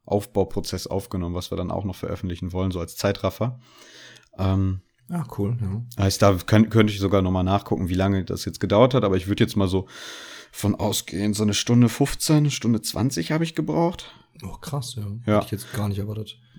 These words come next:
Speaker 1: Es sind, glaub ich, insgesamt sechs Sets, ne? Du hast
Speaker 2: Mhm.
Speaker 1: dann sech-, sechs so, äh, nicht Sets, so Bögen, Bastelbögen.
Speaker 2: Ja.
Speaker 1: Und, ähm, ja, du baust die Angel so, so etappenweise auf. Das wird dir auch vorher quasi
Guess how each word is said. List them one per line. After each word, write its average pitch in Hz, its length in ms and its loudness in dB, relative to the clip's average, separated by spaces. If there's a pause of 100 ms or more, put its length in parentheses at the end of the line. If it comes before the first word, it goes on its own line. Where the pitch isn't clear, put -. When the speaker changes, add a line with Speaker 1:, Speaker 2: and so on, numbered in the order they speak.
Speaker 1:
Es 120 120 -2
sind, 127 140 6
glaub 135 140 10
ich, 131 80 2
insgesamt 120 400 2
sechs 107 300 0
Sets, - 360 -4 (140)
ne? 113 220 0
Du 98 100 -6
hast 98 120 2
Speaker 2:
Mhm. 98 40 4
Speaker 1:
dann 98 220 -2 (100)
sech-, 101 300 -2
sechs 113 260 0
so, 104 220 2
äh, 95 220 -6
nicht 87 180 -6
Sets, - 260 -6
so 92 160 -6
Bögen, 98 420 2
Bastelbögen. 98 760 -4 (260)
Speaker 2:
Ja. 104 180 2 (400)
Speaker 1:
Und, 104 600 2
ähm, 104 560 0 (1200)
ja, 104 160 4
du 95 120 0
baust 101 300 2
die 113 80 -2
Angel 147 460 0 (720)
so, 107 200 -2
so 98 220 2
etappenweise 123 640 0
auf. 143 160 0
Das - 160 -12
wird 117 120 4
dir 107 100 2
auch 104 80 2
vorher 113 260 4
quasi 104 480 0